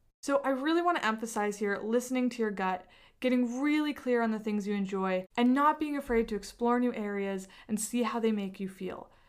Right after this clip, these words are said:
That is what this is all about, exploring, creating,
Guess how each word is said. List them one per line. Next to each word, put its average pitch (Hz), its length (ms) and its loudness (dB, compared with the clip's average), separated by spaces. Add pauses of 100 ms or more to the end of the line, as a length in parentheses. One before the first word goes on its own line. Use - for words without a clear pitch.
(240)
That 247 140 4
is 330 140 0
what 330 160 0
this 294 160 -6
is 285 140 -4 (100)
all 240 320 6
about, 233 420 2
exploring, 220 960 -2
creating, 240 880 0